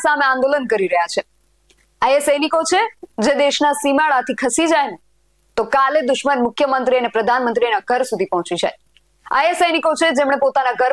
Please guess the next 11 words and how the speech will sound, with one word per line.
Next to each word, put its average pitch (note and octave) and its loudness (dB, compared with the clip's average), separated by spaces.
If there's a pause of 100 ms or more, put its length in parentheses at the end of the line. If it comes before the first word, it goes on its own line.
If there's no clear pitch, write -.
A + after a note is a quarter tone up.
પરિવારની A#3 0
ચિંતા A#3+ 2
એક A3+ -4 (100)
બાજુ A3 0
મૂકી, C4+ -2 (240)
માતૃભૂમિની A#3 0
રક્ષા C4 0
કાજે A3 2 (420)
દેશની D4+ 0
સીમા D4+ 2
પર F#3+ -2